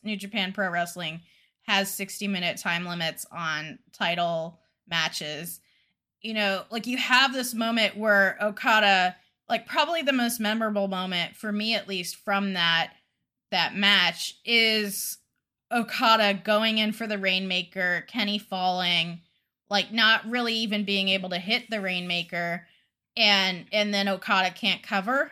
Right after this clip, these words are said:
because they're both so tired, so exhausted, um, that, so, you know, it's not just Kenny forcing Okada out to this point.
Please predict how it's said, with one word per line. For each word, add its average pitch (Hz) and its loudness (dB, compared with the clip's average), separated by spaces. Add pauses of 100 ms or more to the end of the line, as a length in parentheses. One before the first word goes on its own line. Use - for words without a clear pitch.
(140)
because 226 -4
they're 202 -2
both 185 -4
so 214 -2
tired, 196 -2 (260)
so 220 0
exhausted, 202 0 (420)
um, 170 -2 (1400)
that, 190 0 (720)
so, 233 2
you 240 2
know, 214 2
it's 240 -2
not 226 2
just 208 2 (920)
Kenny 247 2
forcing 214 -2
Okada 185 2
out 175 2
to 214 -10
this 180 -10
point. 196 -4